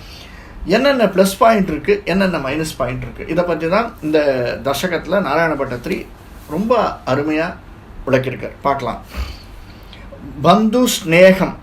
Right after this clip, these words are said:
விஜஹ்யாம் தவஹி கருணையா துவயி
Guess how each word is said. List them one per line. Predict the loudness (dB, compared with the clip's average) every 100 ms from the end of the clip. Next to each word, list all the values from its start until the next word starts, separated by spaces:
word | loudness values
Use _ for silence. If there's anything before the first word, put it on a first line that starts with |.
| -16 -18 -4 0
விஜஹ்யாம் | 4 4 2 2 4 4 2 -2
தவஹி | 0 4 4 2 -2 -10 -16 -8 0
கருணையா | 2 4 4 4 4 2 -6 -12 -8 0
துவயி | 4 4 4 0